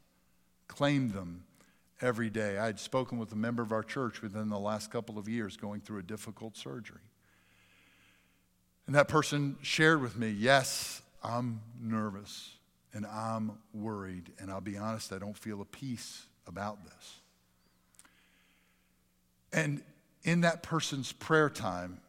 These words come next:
just praying over and over again about the surgery and about what's coming and, and, and, and, and the anxiety of that. But then in that moment,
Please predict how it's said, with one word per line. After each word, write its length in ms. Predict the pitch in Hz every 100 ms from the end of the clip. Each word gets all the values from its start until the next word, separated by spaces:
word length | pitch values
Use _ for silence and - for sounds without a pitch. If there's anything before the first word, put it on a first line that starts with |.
| _ -
just 240 | 123 -
praying 340 | - 143 139 135
over 180 | 139
and 80 | 139
over 240 | 131 127 110
again 220 | 92 95
about 240 | 98 101
the 80 | -
surgery 540 | - - 143 123 101
and 80 | 90
about 220 | 92 113
what's 200 | 110 107
coming 640 | - - 175 160 131 107 95
and, 140 | 90 - - -
and, 160 | 117 113
and, 200 | 117 120
and, 200 | 120 120
and 160 | 123
the 120 | 117
anxiety 720 | 117 110 98 160 170 165 143 123
of 140 | 113
that. 340 | 113 110 107 - - - -
But 180 | 123 -
then 220 | 151 196
in 100 | 180
that 200 | 156 147
moment, 420 | 131 139 131 110